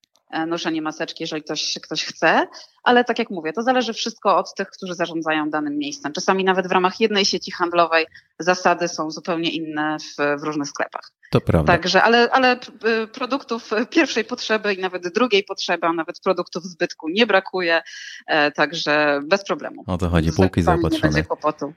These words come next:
Speaker 2: Pewnie
Speaker 1: Tak,
Speaker 2: macie
Speaker 1: tak,
Speaker 2: podobnie jak u
Speaker 1: zdecydowanie.
Speaker 2: nas, y, tutaj tylko i przed restauracją, i przed każdym praktycznie sklepem, no wszędzie pojawiły się dozowniki z żelem antybakteryjnym i zwykle ochrona, y, zaleca przy wejściu, informuje, żeby sobie go tam sobie użyć na, na ręce,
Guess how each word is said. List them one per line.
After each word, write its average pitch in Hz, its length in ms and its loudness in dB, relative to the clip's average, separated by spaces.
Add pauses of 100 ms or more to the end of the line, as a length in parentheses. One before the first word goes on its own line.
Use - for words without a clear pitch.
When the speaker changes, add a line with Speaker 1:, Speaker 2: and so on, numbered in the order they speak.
Speaker 2:
Pewnie 131 200 4
Speaker 1:
Tak, 127 80 8
Speaker 2:
macie 120 120 2
Speaker 1:
tak, - 60 0
Speaker 2:
podobnie 117 340 4
jak 113 160 4
u - 20 -6 (100)
Speaker 1:
zdecydowanie. 120 80 4
Speaker 2:
nas, 113 220 0
y, 104 120 2
tutaj 107 280 2
tylko 107 240 -2
i 117 120 2
przed 117 160 -2
restauracją, 127 640 2
i 110 120 2
przed - 200 -2
każdym 110 320 0
praktycznie 101 360 -4
sklepem, 98 340 2
no 92 100 4
wszędzie 87 320 -2
pojawiły 87 420 2
się 95 100 0
dozowniki 101 640 4
z 90 60 -2
żelem 98 280 4
antybakteryjnym 92 840 4
i 104 140 4
zwykle 92 680 2
ochrona, 90 480 4 (300)
y, 87 320 2
zaleca 85 500 2
przy 87 200 0
wejściu, 85 360 2
informuje, 82 460 4
żeby 76 260 0
sobie - 260 -2
go 78 260 -2
tam 78 260 -2
sobie 82 240 0
użyć 104 340 4
na, 90 220 4
na 87 140 2
ręce, 85 360 2